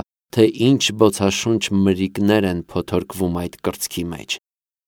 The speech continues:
Դա արդեն երեկվա հյուսիսային պաղեցնող քամին չէր։ Փոթորիկը չէր հանդարտվել, բայց մրրիկը փոխել էր ուղղությունը։ "Գնանք", ասաց Անետան։ Ասիան չլսեց, որ այդ կնոջ կրծքում նույնպես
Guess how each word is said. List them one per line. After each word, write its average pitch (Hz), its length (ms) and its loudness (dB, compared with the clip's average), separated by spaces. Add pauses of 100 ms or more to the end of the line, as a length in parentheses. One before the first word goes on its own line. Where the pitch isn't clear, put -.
(220)
Դա 107 60 4
արդեն 127 400 4
երեկվա 117 560 4
հյուսիսային 117 760 0
պաղեցնող 110 640 0
քամին 107 480 0
չէր։ - 320 -8 (480)
Փոթորիկը 135 580 4
չէր 120 320 2
հանդարտվել, 107 800 2 (420)
բայց 113 200 4 (140)
մրրիկը 110 540 2
փոխել 107 460 0
էր 80 160 -6
ուղղությունը։ 82 600 -8 (500)
"Գնանք", 139 400 0 (300)
ասաց 82 360 -2
Անետան։ 80 560 -8 (1400)
Ասիան 139 440 6
չլսեց, 139 640 4
որ 101 200 2
այդ 95 160 0
կնոջ 107 380 4
կրծքում - 520 0
նույնպես 107 460 2